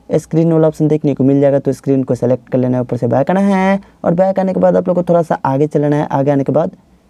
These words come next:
इस व्हाइट बॉर्डर इमेज की ड्यूरेशन को खींच करके पूरे लास्ट तक कर देना है, जितनी देर तक आपका स्टेटस वीडियो का ड्यूरेशन रहेगा उतनी देर तक, पूरे लास्ट तक,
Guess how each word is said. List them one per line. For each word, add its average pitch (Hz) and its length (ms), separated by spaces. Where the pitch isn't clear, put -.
इस 151 200
व्हाइट 143 340
बॉर्डर 143 220
इमेज 143 220
की 143 100
ड्यूरेशन 139 340
को 131 100
खींच - 240
करके 151 280
पूरे 147 140
लास्ट 131 240
तक 151 120
कर 127 140
देना 123 180
है, 123 60
जितनी 135 240
देर 131 140
तक 127 180
आपका 123 240
स्टेटस 123 340
वीडियो 160 160
का 170 80
ड्यूरेशन 170 240
रहेगा 175 200
उतनी 131 180
देर 120 140
तक, 123 260
पूरे 170 140
लास्ट 127 280
तक, 123 160